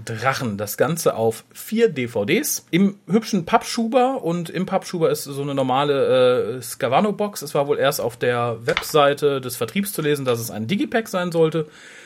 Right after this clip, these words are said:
Aber es ist diese normale Plastikbox geworden. Die Folgen sind natürlich alle, wie schon gerade gesagt, auf Deutsch und auf Englisch enthalten, also mit deutscher und englischer Tonspur und mit deutschen und englischen Untertiteln.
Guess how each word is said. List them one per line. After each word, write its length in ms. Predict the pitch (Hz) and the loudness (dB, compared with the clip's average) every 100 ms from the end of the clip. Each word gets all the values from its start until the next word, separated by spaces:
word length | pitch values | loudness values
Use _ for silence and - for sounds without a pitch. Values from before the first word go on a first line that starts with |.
| - - | -20 -4
Aber 160 | 127 135 | 2 2
es 120 | 127 | 2
ist 180 | 131 - | -2 -4
diese 180 | 123 120 | -4 -2
normale 320 | 110 104 104 | 0 0 -2
Plastikbox 720 | - 160 196 165 185 - - | 0 -2 -2 -2 -2 -2 -2
geworden. 400 | 185 185 208 254 - _ | 0 2 4 0 -4 _
Die 80 | 156 | -6
Folgen 240 | 151 180 170 | 6 6 6
sind 100 | 170 | 0
natürlich 280 | 151 147 | -2 -2
alle, 220 | 156 165 139 | 2 2 0
wie 120 | 147 | -2
schon 340 | 143 131 123 120 _ _ 147 | -2 -2 -4 -8 _ _ -12
gerade 260 | 131 123 117 | 0 0 2
gesagt, 400 | 117 123 127 - | 2 2 2 -2
auf 140 | 117 | -4
Deutsch 320 | 127 139 147 | 4 6 6
und 80 | - | 4
auf 100 | 127 | -4
Englisch 240 | - 190 196 | 0 0 0
enthalten, 300 | 175 156 151 | -2 -2 -2
also 160 | 123 | -4
mit 100 | 120 | 0
deutscher 240 | 120 120 113 | 2 2 -2
und 160 | 110 | -6
englischer 500 | 117 127 123 123 101 | -4 -4 -4 -4 -4
Tonspur 800 | - 165 220 220 - 208 208 180 | -2 0 0 -2 0 4 6 4
und 340 | 175 262 330 - | 2 2 0 -2
mit 280 | 190 - 156 | -2 0 4
deutschen 300 | 147 151 135 | 4 2 -4
und 60 | |
englischen 320 | 110 120 113 | -4 -6 -8
Untertiteln. 560 | - 151 208 214 220 254 | -6 -2 -2 -2 -2 -2